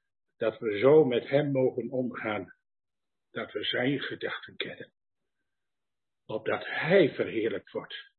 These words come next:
Opdat de Vader verheerlijkt wordt in de Zoon.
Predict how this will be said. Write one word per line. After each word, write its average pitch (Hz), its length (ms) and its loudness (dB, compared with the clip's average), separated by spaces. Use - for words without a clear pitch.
Opdat 135 320 2
de - 80 0
Vader 196 480 6
verheerlijkt 170 540 2
wordt 151 200 0
in 147 140 -4
de 120 220 0
Zoon. 110 360 0